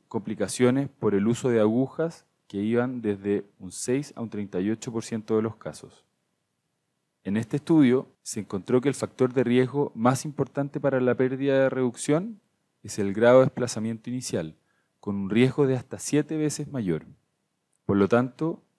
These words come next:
mientras mayor el desplazamiento inicial, mayor es el riesgo de una pérdida de la reducción con una inmovilización adecuada.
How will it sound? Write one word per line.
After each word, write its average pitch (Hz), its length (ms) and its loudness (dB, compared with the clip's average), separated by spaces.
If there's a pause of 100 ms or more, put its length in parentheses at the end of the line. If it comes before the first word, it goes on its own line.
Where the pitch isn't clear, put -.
(180)
mientras 98 400 -6
mayor 98 540 4 (220)
el 107 120 -8
desplazamiento 117 640 -4
inicial, 156 440 -4 (140)
mayor 110 400 4
es 135 160 -2
el 123 120 -2
riesgo 131 580 -4 (100)
de 98 140 0
una 101 240 0
pérdida 120 400 2
de 127 60 2
la 127 100 0
reducción 123 600 -2 (240)
con 104 200 -2
una 110 100 0
inmovilización 117 880 -2
adecuada. 101 600 -2